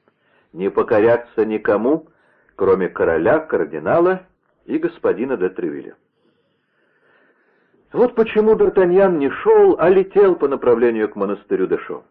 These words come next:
Это было заброшенное здание с выбитыми стеклами, окруженное бесплодными пустырями,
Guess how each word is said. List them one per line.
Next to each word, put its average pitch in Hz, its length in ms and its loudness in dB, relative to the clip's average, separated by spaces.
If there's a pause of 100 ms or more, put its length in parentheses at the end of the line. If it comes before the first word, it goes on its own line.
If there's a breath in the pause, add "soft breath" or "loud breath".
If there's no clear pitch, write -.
(640)
Это 147 200 -6
было 147 240 2
заброшенное 120 720 0
здание 127 460 -2
с - 100 -14
выбитыми 110 540 -6
стеклами, 113 580 -4 (520 soft breath)
окруженное 139 680 0
бесплодными 120 640 -2
пустырями, 139 880 -6